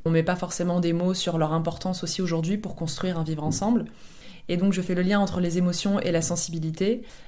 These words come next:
Euh, quelle part, toi, tu accordes et quelle importance tu accordes à l'art, justement, dans la société, qui est aussi, euh,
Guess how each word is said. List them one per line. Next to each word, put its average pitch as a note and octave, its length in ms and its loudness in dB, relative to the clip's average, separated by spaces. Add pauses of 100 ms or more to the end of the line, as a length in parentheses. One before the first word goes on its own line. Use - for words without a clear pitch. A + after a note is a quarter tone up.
(200)
Euh, D#3 180 -2
quelle F3+ 220 0
part, A3 240 4
toi, G#3 160 2
tu G#3 180 0
accordes G3 400 6
et F3 60 2
quelle E3+ 160 0
importance F#3+ 480 0
tu F#3 100 -2
accordes F#3+ 540 2
à E3+ 100 4
l'art, F#3 400 2
justement, F3 360 -2
dans F3+ 60 2
la E3+ 80 2
société, F3 460 0
qui G3+ 200 -2
est D3+ 40 2
aussi, F3 440 -2
euh, D3+ 180 -2